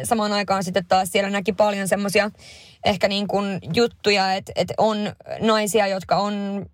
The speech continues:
enemmän tai vähemmän pelkkä koru jonkun miehen rinnalla, ja semmosia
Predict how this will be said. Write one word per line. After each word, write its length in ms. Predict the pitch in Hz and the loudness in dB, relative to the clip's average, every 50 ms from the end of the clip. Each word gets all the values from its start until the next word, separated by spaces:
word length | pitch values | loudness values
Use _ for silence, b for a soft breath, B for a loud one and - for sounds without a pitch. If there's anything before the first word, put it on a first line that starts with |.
| _ - - - | _ -20 -16 -2
enemmän 340 | - - 202 208 202 196 190 | -2 0 2 2 2 0 0
tai 160 | 190 196 196 | 0 2 2
vähemmän 380 | 202 208 202 208 202 202 196 190 | 2 0 0 -2 -2 -2 0 2
pelkkä 280 | 202 202 208 - 214 202 | 0 0 2 0 -2 2
koru 300 | - 254 247 214 196 190 | 2 2 2 2 -2 -4
jonkun 300 | 196 196 196 175 190 190 | -4 -4 -4 -4 -2 0
miehen 280 | 196 196 196 196 190 | 0 0 2 2 0
rinnalla, 500 | 196 202 202 196 196 190 190 185 185 185 | 0 0 -2 -2 -2 -2 0 0 0 0
ja 240 | 180 185 185 180 - - | 0 0 -2 -2 -4 -4
semmosia 440 | - 202 196 190 180 - 185 185 | -4 -4 -2 -2 0 2 0 0